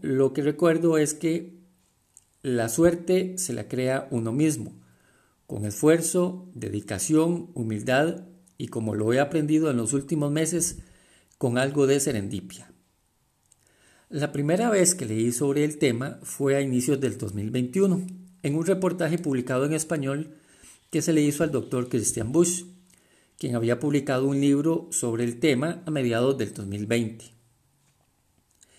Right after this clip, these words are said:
Me llamó poderosamente la atención el hecho de que podemos crear nuestra suerte, no tanto porque nos enfoquemos en algo, sino más bien en aprovechar esos pequeños momentos de serendipia al caminar por la vida.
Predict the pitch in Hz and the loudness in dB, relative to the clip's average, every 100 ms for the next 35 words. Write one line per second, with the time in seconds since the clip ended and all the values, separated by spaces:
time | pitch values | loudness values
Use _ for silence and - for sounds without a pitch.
0 | - _ _ _ 131 110 110 117 139 135 | -20 _ _ _ -2 0 2 0 0 0
1 | 110 104 117 120 143 151 147 107 110 - | 2 4 4 2 0 -2 -4 -2 -2 -2
2 | 139 143 135 151 156 - _ _ - 131 | -2 0 -2 -4 -8 -18 _ _ -4 2
3 | 147 170 175 220 - - _ _ _ 127 | 4 2 0 -4 -4 -16 _ _ _ -4
4 | 120 123 123 110 113 139 123 110 107 123 | -2 -2 0 2 2 0 -4 -2 0 0
5 | 127 - 101 98 147 151 - - - _ | -2 -4 -6 0 2 2 -4 -16 -20 _
6 | _ 151 170 185 185 185 185 185 135 - | _ -2 0 2 2 2 2 0 -2 -4
7 | 113 110 123 113 - 107 - 170 180 196 | -4 -2 -2 -2 -6 -8 2 4 4 0
8 | 196 196 151 139 156 170 175 - 131 131 | 0 0 0 0 2 0 2 0 2 0
9 | 156 151 139 143 180 - 131 117 131 120 | -2 0 0 0 -4 -6 -4 -4 -2 0
10 | 117 139 170 180 160 - 123 147 160 170 | 0 2 0 2 0 -2 -2 0 0 0
11 | 156 160 160 143 110 107 151 165 170 151 | 0 0 -2 -4 -6 -2 0 0 0 0
12 | 156 170 170 - 123 127 113 110 120 123 | 0 -4 -4 -6 -6 -4 -4 -2 -4 -2
13 | 120 123 156 165 | -2 2 2 0